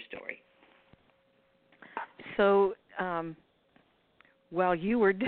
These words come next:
Speaker 2: <laughs> while you were doing, you know, high planetary work, um, in the Great Pyramid, in the Pleiadians, in the walk-in demonstrations and all of that, while you were doing that, um,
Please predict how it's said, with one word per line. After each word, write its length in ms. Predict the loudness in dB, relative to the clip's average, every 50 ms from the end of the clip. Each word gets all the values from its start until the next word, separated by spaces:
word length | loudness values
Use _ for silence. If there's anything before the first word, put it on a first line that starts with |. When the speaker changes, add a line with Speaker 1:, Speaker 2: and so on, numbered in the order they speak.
| -4 -6 -2 -2
Speaker 2:
<laughs> 440 | -2 -2 -2 -6 -16 -18 -18 -14 -6
while 160 | -4 -4 -4
you 200 | -2 -4 -6 -4
were 160 | -2 -2 -4
doing, 500 | -4 -4 -4 -4 -2 -4 -4 -6 -10 -14 -16 -18 -20 -20 _ _ _ -20 -20 -20 _ _
you 260 | -20 -14 -10 -10 -8 -6
know, 200 | -4 -4 -4 -6 -8 -8 -8
high 460 | -6 -6 -6 -8 -8 -4 -2 -2 -2
planetary 720 | -4 -6 -6 -4 -2 -2 -2 -4 -6 -6 -4 -2 -2 -2 -2
work, 400 | -2 0 2 2 2 0 -2 -10 -20 -20 -20 -20 -20 -20 _ -16 -6 -4
um, 420 | -4 -2 -2 -4 -6 -8 -10 -14 -16 _ -20 _ _ _ _ _ _ _ _ -20 _ _ _ _ -2
in 160 | 0 0 2
the 60 | 0
Great 340 | 0 0 2 2 2 0 -2 -4
Pyramid, 580 | 0 2 2 2 2 2 0 0 0 -2 -4
in 160 | -6 -6 -4
the 100 | -2 -4
Pleiadians, 800 | -4 -4 -6 -6 -4 -2 -2 -2 -2 -2 -4 -4 -4 -4 -4 -4 -4
in 120 | -4 -4
the 80 | -4 -4
walk-in 520 | -4 -2 -2 -2 -4 -4 -6 -6 -4 -2
demonstrations 840 | -2 -4 -4 -4 -6 -10 -10 -6 -4 -4 -4 -4 -6 -8 -10 -10 -10
and 120 | -8 -6
all 200 | -4 -4 -4 -4
of 80 | -2 -2
that, 360 | 0 2 4 4 4 2 0 -6 -16 -20 -20 -20 -20 -20 -10 -2
while 160 | 2 2 2
you 160 | 2 0 0
were 140 | 0 0 0
doing 380 | 0 -2 -2 -2 -2 -4 -4 -6
that, 380 | -6 -6 -4 -2 -2 -2 -2 -4 _ _ _ _ _ _ _ -20 -20 -20 _ _ -8 -4
um, 380 | -2 0 2 2 0 0 -4